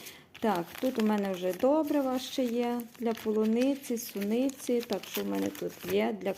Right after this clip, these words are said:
картоплі від жука. Вже маю, не треба буде купляти. Хоча я, мені здається, минулого року навіть не оприскувала взагалі.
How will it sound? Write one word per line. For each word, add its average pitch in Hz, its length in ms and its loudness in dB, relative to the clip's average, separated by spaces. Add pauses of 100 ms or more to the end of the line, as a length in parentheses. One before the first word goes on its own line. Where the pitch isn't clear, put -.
картоплі 208 640 0
від 190 220 -2 (580)
жука. 190 640 2 (1600)
Вже 226 300 0
маю, 240 460 4 (480)
не 233 120 -2
треба 233 380 0
буде 226 180 4
купляти. 226 800 0 (1200)
Хоча 247 300 2
я, 233 400 4
мені 220 180 2
здається, 220 340 2
минулого 214 340 2
року 208 240 0
навіть 196 460 -4 (540)
не 208 200 2
оприскувала 185 800 2 (220)
взагалі. 185 560 -2